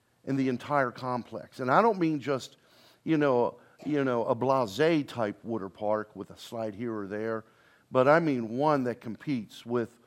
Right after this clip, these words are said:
Orlando and, and all of the, uh, places they have throughout that area. So because we were at the hotel, it was part of the amenities that we could enjoy. So we went over.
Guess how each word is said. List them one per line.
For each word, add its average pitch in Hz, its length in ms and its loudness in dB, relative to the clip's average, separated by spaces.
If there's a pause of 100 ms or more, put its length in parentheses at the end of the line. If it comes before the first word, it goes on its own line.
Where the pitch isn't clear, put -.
(260)
Orlando 120 840 2
and, 98 280 -14
and 110 160 -6
all 139 300 4
of 113 80 -2
the, 110 200 -4 (360)
uh, 95 340 0
places 131 560 -2
they 135 160 2
have 123 380 2
throughout 123 480 2
that 143 320 8
area. 135 480 8 (560)
So 175 320 12
because 165 420 6
we 180 140 4
were 170 100 6
at 156 100 4
the 156 100 2
hotel, 147 560 4
it 127 120 -2
was 135 160 -6
part 110 320 -4
of 110 140 -8
the 123 100 -6
amenities 123 640 -4 (320)
that 139 160 6
we 123 140 2
could 131 160 -4
enjoy. 170 400 2
So 127 260 -2 (300)
we 190 160 4
went 180 180 8
over. 160 320 10